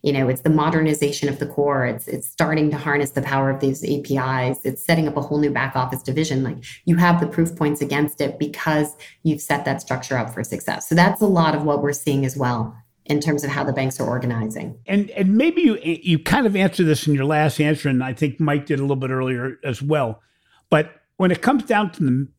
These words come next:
Speaker 2: the meat and potatoes doing it, where do organizations need to start? If, if I'm a small organization, I'm an under ten billion dollar organization, and y-, you're my core provider,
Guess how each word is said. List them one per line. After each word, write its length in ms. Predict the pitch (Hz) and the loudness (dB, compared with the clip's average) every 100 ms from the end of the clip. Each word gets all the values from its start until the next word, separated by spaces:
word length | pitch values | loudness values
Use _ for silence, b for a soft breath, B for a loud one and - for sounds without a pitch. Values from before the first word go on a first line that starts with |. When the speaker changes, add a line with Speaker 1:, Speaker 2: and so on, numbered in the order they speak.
| - | -2
Speaker 2:
the 80 | 139 | 4
meat 200 | 170 185 | 4 4
and 80 | |
potatoes 440 | 170 - 139 110 101 - | 0 2 0 0 -4 2
doing 260 | 143 113 | 4 4
it, 120 | 110 - _ b b b _ | -4 -12 _ b b b _
where 360 | 151 151 196 233 | 4 8 8 8
do 100 | 269 | 4
organizations 920 | - 185 160 156 123 135 131 139 113 117 | 2 2 4 4 4 2 2 0 -2 2
need 420 | 117 131 131 123 | 4 6 4 2
to 100 | 117 | -4
start? 540 | - - 113 101 - | -6 -2 0 0 -6
If, 200 | - 113 - 175 | -8 -8 -4 0
if 180 | 170 - | 2 2
I'm 220 | 320 349 | 0 0
a 60 | |
small 380 | - - 185 160 | -2 0 4 4
organization, 560 | 139 127 120 104 95 151 | 4 2 0 -2 -4 -2
I'm 120 | 170 | 0
an 120 | 139 - | 0 -2
under 220 | 185 175 | 0 0
ten 280 | 147 156 156 | 0 0 2
billion 220 | 151 143 | 2 2
dollar 220 | 135 131 123 | 2 0 0
organization, 580 | 123 113 113 107 92 b b b b | 0 0 -2 -2 -8 b b b b
and 140 | 127 127 | 0 2
y-, 180 | 135 - - | 0 -6 -6
you're 260 | 147 190 | 0 2
my 220 | 226 196 165 | 4 4 2
core 300 | - 170 151 | 2 2 2
provider, 760 | - - 131 120 113 107 | -4 -4 -2 0 -2 -4